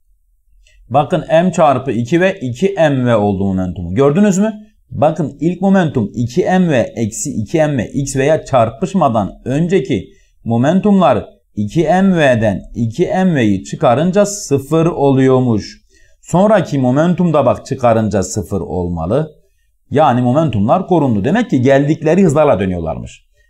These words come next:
Yalnız bakın Z burada yalnız yapayalnız duruyor.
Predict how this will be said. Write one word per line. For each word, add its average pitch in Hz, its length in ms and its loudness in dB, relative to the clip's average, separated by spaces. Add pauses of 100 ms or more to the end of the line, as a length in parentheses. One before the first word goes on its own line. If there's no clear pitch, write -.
(140)
Yalnız 123 400 0
bakın 131 280 0
Z 101 100 0 (180)
burada 120 400 2 (300)
yalnız 120 800 0
yapayalnız 120 840 0
duruyor. 87 640 -2